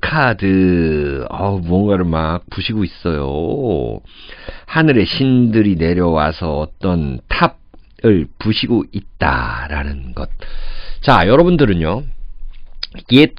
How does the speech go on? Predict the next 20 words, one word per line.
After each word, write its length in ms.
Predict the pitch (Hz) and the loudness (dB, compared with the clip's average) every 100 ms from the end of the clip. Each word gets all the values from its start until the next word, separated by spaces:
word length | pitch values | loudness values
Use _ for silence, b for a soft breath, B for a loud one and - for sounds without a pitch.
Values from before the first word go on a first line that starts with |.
| - | 2
것을 380 | 147 147 143 | 2 4 2
버리고 400 | 101 101 98 95 | 2 2 0 0
새로운 500 | 82 - 151 156 139 | 0 2 2 2 0
것들을 380 | 131 104 - 101 | -2 -4 -2 -2
시작하는 680 | 92 - 110 104 - 101 82 | -2 -4 -2 -2 -2 -2 -2
시기가 480 | - 87 82 78 65 | -4 -8 -8 -6 -6
있을 460 | 78 - - 87 | -8 -12 -4 -4
것이다라는 1160 | - 76 73 - 78 69 67 67 - 50 82 78 | -4 -8 -6 -4 -2 -2 -6 -8 -10 -6 -4 -4
거예요. 360 | 71 64 58 57 B B B B B - | -6 -6 -8 -10 B B B B B -2
예를 200 | 117 143 | 2 2
들어서 280 | 139 123 101 | 2 0 -2
충미, 580 | - - 196 180 131 107 | -4 0 4 4 4 2
충이라든지, 1200 | - - - 190 175 113 73 67 64 64 - 87 60 - - - - | 0 -6 0 2 4 2 0 -6 -8 -4 -2 -2 -4 -14 -20 -20 -8
음, 260 | - 76 60 - B B B B | -4 -2 -4 -12 B B B B
뭐 300 | 82 85 82 | -4 0 0
인신충, 960 | 82 104 131 131 113 120 107 - - 92 | 2 2 2 0 0 -2 -2 -4 -4 -2
뭐 180 | 98 107 | -2 -4
충 280 | - - 208 | -6 -2 2
많잖아요, 520 | 185 82 - 165 120 | 2 0 -2 0 2
사주에서. 840 | 104 131 131 110 87 - 69 65 | 0 -2 -4 -2 -2 -2 -4 -4